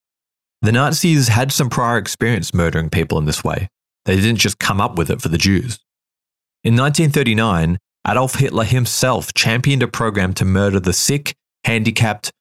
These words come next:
autistic, or intellectually disabled. The campaign, known as Life Unworthy of Life, referred to these people as, quote, "mentally dead,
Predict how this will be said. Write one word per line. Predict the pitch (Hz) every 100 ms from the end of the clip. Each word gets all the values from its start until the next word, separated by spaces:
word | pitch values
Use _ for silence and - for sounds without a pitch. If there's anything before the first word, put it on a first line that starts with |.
| _ 107
autistic, | 104 - 123 - 120 117
or | 107 98
intellectually | - 107 117 101 101 110 101
disabled. | 98 - 92 87 104 104 - _ _ _ _ _ -
The | 117
campaign, | 156 170 160 131 98 98
known | 92 95
as | 90 87 85 -
Life | 87 92 104 120 - -
Unworthy | 107 98 95 104 104 107 90
of | 87
Life, | 90 90 80 95 - - _ _ -
referred | 104 117 110
to | -
these | 113 107
people | - 107 104 92 78
as, | 87
quote, | - 101 92 - _ _ -
"mentally | 98 110 123 139 131
dead, | 107 107 98 104